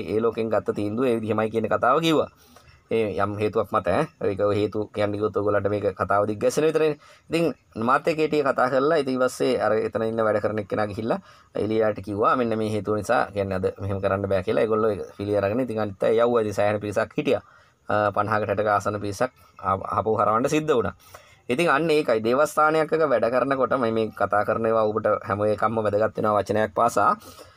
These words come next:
දේවස්ථානයක වැඩ කරනකොට තමන් හරි විදිහට වැඩ කරන්න ඕනේ. ඒ, ඒ නොපෙනෙන ලෝකයේ තියෙන ආකර්ෂණයෙන් ලැබෙන දේට පිටින් යන්නත් නරකයි.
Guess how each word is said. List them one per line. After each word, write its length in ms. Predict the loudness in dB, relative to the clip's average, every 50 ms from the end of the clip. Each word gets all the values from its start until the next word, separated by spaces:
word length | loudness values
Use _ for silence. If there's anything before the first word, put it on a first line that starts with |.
| -20 -20 -20 _ _
දේවස්ථානයක 560 | 2 2 2 2 2 2 0 2 2 2 2
වැඩ 140 | 2 0 2
කරනකොට 340 | 0 0 0 0 0 0 0
තමන් 260 | 0 0 0 0 -2
හරි 220 | 0 0 0 2 2
විදිහට 220 | 2 2 2 2 2
වැඩ 120 | 2 2
කරන්න 300 | 2 2 0 0 0 -2
ඕනේ. 220 | -4 -6 -6 -10 _ _
ඒ, 200 | -2 0 0 2 2
ඒ 120 | 2 2 2
නොපෙනෙන 440 | 0 0 2 2 2 2 2 2 2
ලෝකයේ 300 | 2 0 2 2 0 0
තියෙන 160 | 0 0 2
ආකර්ෂණයෙන් 600 | 2 2 2 2 0 -2 0 0 -2 -2 0 0 0
ලැබෙන 280 | 0 0 0 2 2 2 0 0
දේට 300 | 0 0 0 0 2 0 0
පිටින් 360 | -2 -2 -2 0 0 0 0
යන්නත් 260 | 0 0 0 -2 -2
නරකයි. 400 | 0 0 0 0 0 0 -4 -4